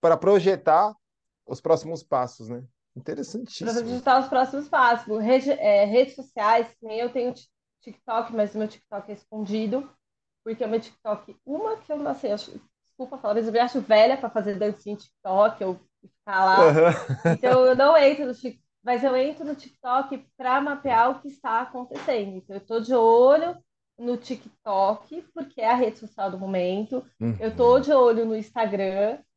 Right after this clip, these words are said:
Speaker 2: então eu tô sempre, eu tô sempre processando e captando informação o tempo todo. O
Speaker 1: É,
Speaker 2: tempo
Speaker 1: você,
Speaker 2: todo eu tô
Speaker 1: você utili-,
Speaker 2: ali.
Speaker 1: utiliza como, como trabalho, né, né, Mari?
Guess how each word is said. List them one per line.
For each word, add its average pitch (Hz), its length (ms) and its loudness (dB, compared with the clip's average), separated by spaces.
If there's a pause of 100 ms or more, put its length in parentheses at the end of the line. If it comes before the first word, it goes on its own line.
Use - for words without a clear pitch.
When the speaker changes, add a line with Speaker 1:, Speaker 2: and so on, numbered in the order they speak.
Speaker 2:
então 208 360 -4
eu 202 80 -4
tô 202 140 -12
sempre, 240 460 -10
eu - 60 -6
tô - 120 -2
sempre 311 680 -6 (340)
processando 285 1080 -2
e 262 120 -4
captando 247 960 -2 (460)
informação 254 1500 -2
o 254 60 -8
tempo 269 340 -8
todo. 185 380 -8
O 185 60 -20 (320)
Speaker 1:
É, 139 120 4
Speaker 2:
tempo - 100 4
Speaker 1:
você, 131 200 -2
Speaker 2:
todo 269 400 4
eu 302 60 4
tô 147 120 2
Speaker 1:
você 196 160 8
utili-, - 360 4
Speaker 2:
ali. - 80 -2
Speaker 1:
utiliza 180 460 4
como, 208 300 2
como 202 220 0
trabalho, 196 560 2
né, 170 260 -4
né, 143 160 -6
Mari? 107 300 -8